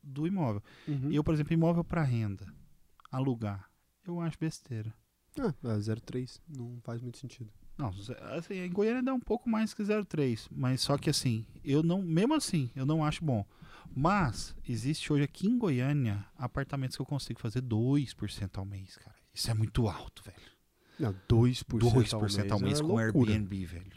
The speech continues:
Speaker 2: Uhum.
Speaker 1: É muito alto. Claro
Speaker 2: É bom.
Speaker 1: que depende da compra.
Speaker 2: Não, aí com a gestão, com
Speaker 1: Você
Speaker 2: o rolê.
Speaker 1: ganha na compra,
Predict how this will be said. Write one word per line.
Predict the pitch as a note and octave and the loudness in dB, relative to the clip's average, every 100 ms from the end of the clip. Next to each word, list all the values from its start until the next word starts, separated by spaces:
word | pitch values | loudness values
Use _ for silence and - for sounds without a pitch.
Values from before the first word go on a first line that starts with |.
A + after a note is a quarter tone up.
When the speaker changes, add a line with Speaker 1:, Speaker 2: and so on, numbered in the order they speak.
| - | -12
Speaker 2:
Uhum. | A#2+ A2 G#2+ C3+ | -10 -8 -8 -4
Speaker 1:
É | B2 | -2
muito | F#2 - | -2 -4
alto. | G#2+ - - | -6 -6 -6
Claro | D#3+ E3+ F3 | -2 0 2
Speaker 2:
É | |
bom. | C#3 | 0
Speaker 1:
que | D#3+ | 2
depende | F3 - D3 D3+ | 0 0 0 0
da | D3 F3 | 0 -2
compra. | - - D#3 C3+ - A2+ G2 | -2 0 2 0 -4 -4 2
Speaker 2:
Não, | C#4 E3+ | 6 8
aí | A#2+ | 8
com | - | 8
a | B2 | 8
gestão, | B2 E3 - C3 D#3 C3+ | 8 4 6 8 8 6
com | A2 | 6
Speaker 1:
Você | A2 G#2+ | 6 6
Speaker 2:
o | |
rolê. | C3 A#2+ | 6 6
Speaker 1:
ganha | C#3 | 6
na | D3 | 2
compra, | F#3+ - D3+ A#2+ A#2 G#2 G2 | 0 4 4 4 2 -2 -4